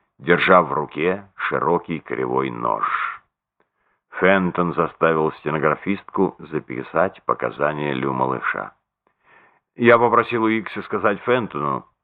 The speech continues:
пусть он постарается найти тех, кто прислал Яну угрожающее письмо, бросил в него камень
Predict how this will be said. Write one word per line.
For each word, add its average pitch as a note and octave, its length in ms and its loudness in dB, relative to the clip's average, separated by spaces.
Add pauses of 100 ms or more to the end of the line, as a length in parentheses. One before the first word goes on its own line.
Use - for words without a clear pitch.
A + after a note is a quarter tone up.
пусть G2+ 220 -2
он F2+ 120 -2
постарается F#2 600 2
найти E2 460 -2
тех, - 400 -2 (220)
кто - 180 -2
прислал D#2+ 440 2
Яну D#2+ 340 2
угрожающее D2+ 680 0
письмо, D2+ 500 -4 (760)
бросил G2 440 2
в D#2 80 -8
него F2+ 220 2
камень F#2 460 -2